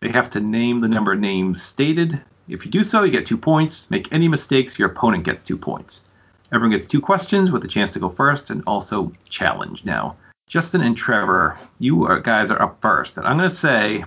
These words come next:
I had three different categories. There were a different number, kind of a varying number of items on each. Question one has sixteen items.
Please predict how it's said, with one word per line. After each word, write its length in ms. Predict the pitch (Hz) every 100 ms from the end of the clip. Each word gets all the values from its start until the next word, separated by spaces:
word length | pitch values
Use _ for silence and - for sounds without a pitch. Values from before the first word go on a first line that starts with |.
| -
I 80 | 110
had 140 | 127 127
three 100 | 294
different 240 | 285 254
categories. 640 | 185 170 131 95 80 78
There 100 | 107
were 220 | 110 107 -
a 60 |
different 320 | - 170 226 143
number, 540 | 147 139 131 120 - - _
kind 160 | - 196
of 80 | 160
a 60 |
varying 360 | 123 131 131 117
number 340 | 107 104 98
of 200 | - 95
items 280 | - 101 92
on 200 | 87 - -
each. 380 | - - - _ _ _ _
Question 340 | - 185 - 156
one 160 | 160 151
has 220 | 120 -
sixteen 480 | - 226 - 107 95
items. 540 | 92 92 92 107